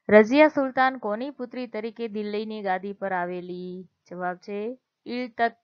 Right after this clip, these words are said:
ઇલ્તતુમિશની પુત્રી. નીચે દર્શાવેલ પેશવાઓમાંથી નાના સાહેબના નામે કોણ પ્રસિદ્ધ હતું?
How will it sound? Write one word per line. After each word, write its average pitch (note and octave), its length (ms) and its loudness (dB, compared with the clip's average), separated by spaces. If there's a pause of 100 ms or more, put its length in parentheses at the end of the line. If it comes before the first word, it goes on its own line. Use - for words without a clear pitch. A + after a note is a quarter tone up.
(640)
ઇલ્તતુમિશની G#3+ 1040 -8
પુત્રી. E3 520 -16 (580)
નીચે A3 260 -2
દર્શાવેલ C4 500 2
પેશવાઓમાંથી A3 760 -4
નાના G3 360 -6
સાહેબના A3 500 -4
નામે F#3+ 360 -6
કોણ G#3+ 340 -4
પ્રસિદ્ધ A3+ 520 -6
હતું? F#3+ 760 -4